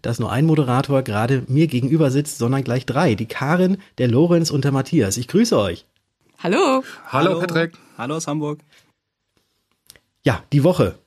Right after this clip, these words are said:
Speaker 1: der Pfefferminzia Podcast für unsere Branche. Wie seid ihr auf die Idee gekommen, jetzt nach dem ganzen Online, was ihr tut,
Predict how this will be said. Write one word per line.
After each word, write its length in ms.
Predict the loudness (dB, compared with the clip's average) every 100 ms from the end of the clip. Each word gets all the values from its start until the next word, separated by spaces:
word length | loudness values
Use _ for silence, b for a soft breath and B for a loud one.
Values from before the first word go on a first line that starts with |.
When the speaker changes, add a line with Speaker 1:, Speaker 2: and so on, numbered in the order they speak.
| _ 0
Speaker 1:
der 140 | 0
Pfefferminzia 680 | 0 -2 2 2 2 0 -2
Podcast 800 | -4 -6 -2 -2 -2 -4 -8 -14 -8
für 320 | 2 2 4
unsere 320 | 2 2 0
Branche. 560 | 0 2 2 2 -2 -4 B B B B _
Wie 240 | 0 2 4
seid 360 | 4 2 2
ihr 180 | 0 2
auf 140 | 0
die 100 | -2
Idee 360 | -8 -6 0 0
gekommen, 520 | 0 0 2 2 0
jetzt 320 | -2 -2 -4 -4
nach 340 | -2 -4 -6 _ -2
dem 160 | -2
ganzen 600 | 0 -2 -2 0 -2 -2 -10 _
Online, 640 | -2 2 4 4 2 0 0
was 160 | 0
ihr 140 | 0 -2
tut, 440 | 0 0 0 -2